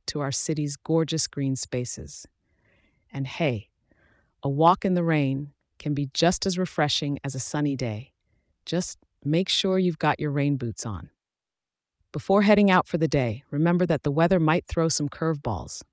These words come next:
so keep an umbrella close and maybe lean into some indoor plans like visiting one of our stellar museums or treating yourself to a culinary adventure in a hawker center, sheltered from the rain. Thank you for tuning in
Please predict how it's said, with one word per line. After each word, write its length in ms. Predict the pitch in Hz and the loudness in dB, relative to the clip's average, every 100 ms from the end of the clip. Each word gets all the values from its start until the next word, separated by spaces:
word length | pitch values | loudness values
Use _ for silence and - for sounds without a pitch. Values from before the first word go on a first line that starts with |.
| - | -14
so 180 | - 143 | -10 -6
keep 260 | - 208 | -4 0
an 80 | 190 | 0
umbrella 400 | 175 156 151 151 | 2 2 2 0
close 500 | - 135 104 - - _ _ _ - | -2 -4 -4 -8 -10 _ _ _ -6
and 160 | 151 165 | 2 4
maybe 260 | 185 190 | 4 4
lean 300 | 180 180 190 | 2 4 4
into 220 | 180 175 | 2 0
some 200 | 165 156 135 | -2 -4 0
indoor 320 | 170 175 156 | 2 4 2
plans 560 | 143 - 127 110 98 - | 0 -4 -4 -4 -8 -6
like 180 | 131 143 | -8 -4
visiting 440 | 156 180 190 185 | -2 0 2 2
one 160 | 175 165 | 2 0
of 100 | 151 | 0
our 120 | 139 | -2
stellar 460 | - - 180 180 | -2 0 2 4
museums 720 | 175 160 147 156 156 156 165 - _ _ - | 2 2 2 0 0 -2 -6 -12 _ _ -10
or 80 | 135 | -8
treating 360 | - 202 202 | 0 2 4
yourself 360 | 190 180 165 165 | 2 2 0 -2
to 120 | - | -4
a 60 | 139 | -6
culinary 640 | - 196 190 180 175 170 | -2 0 2 2 2 2
adventure 480 | 151 147 147 - 147 | 0 0 0 -2 -4
in 100 | 135 | -4
a 40 | |
hawker 320 | 131 135 - 139 | -2 -4 -4 -8
center, 480 | 127 113 - - _ _ _ _ _ _ _ | -6 -8 -10 -14 _ _ _ _ _ _ _
sheltered 540 | - - 160 170 156 143 | -6 2 4 4 0 -2
from 200 | 143 139 | -2 -2
the 80 | 131 | 0
rain. 400 | 127 104 78 - _ _ _ _ _ - | -2 -4 -8 -16 _ _ _ _ _ 2
Thank 220 | 180 202 | 2 2
you 80 | 202 | 0
for 100 | 180 | 0
tuning 380 | - 180 170 | 2 2 4
in 280 | 170 196 240 | 4 2 0